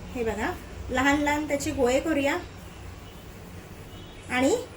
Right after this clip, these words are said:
जरासे असे दाबून घ्यायचे, हे असे. या सगळ्या पिठाचे मी आता गोळे करून घेते.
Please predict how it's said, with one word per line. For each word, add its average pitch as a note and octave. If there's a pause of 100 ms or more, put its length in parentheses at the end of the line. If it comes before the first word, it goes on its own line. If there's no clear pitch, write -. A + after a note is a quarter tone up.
(260)
जरासे G#4
असे G4 (140)
दाबून C#4
घ्यायचे, G3+ (1160)
हे C#4
असे. G3+ (4000)
या B3+
सगळ्या C4
पिठाचे C#4 (680)
मी C4+
आता C4
गोळे B3
करून C4+
घेते. B3